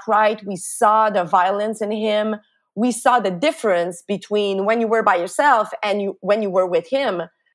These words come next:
but we didn't know what to do." We didn't have any resources. We didn't have anybody we could go and call.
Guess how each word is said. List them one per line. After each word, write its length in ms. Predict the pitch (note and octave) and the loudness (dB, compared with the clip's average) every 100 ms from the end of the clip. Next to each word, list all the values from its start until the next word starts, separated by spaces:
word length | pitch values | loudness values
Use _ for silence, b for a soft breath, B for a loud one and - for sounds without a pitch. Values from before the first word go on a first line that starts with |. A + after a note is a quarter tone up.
| _ - | _ 0
but 180 | G#3+ F3+ | 0 0
we 160 | G#3 | -2
didn't 260 | F#3+ C4 A#3+ | 0 0 2
know 100 | A#3+ | 2
what 200 | C#4 C#4+ | 2 0
to 120 | C#4+ | -2
do." 380 | C4+ D4+ D#4+ E4+ - _ _ _ _ | -2 0 -2 -4 -12 _ _ _ _
We 220 | F#3+ B3 | 0 2
didn't 240 | A#3+ B3+ B3 | 2 2 2
have 220 | A#3+ A3+ | 2 2
any 180 | A3+ B3+ | 0 -2
resources. 720 | B3+ B3+ C4 B3+ C4 B3 A#3 | -4 0 0 0 0 0 0
We 120 | G3+ | -4
didn't 240 | G3 G#3+ G#3 | -2 0 2
have 180 | G3 F#3 | 2 2
anybody 460 | A3+ B3 A#3 A#3+ | 0 2 0 0
we 100 | A#3+ | -4
could 220 | - G3 | -2 -2
go 160 | F#3+ G#3 | 0 0
and 120 | F#3+ | -2
call. 540 | - G#3+ G#3 G#3+ A3 | 0 2 4 4 2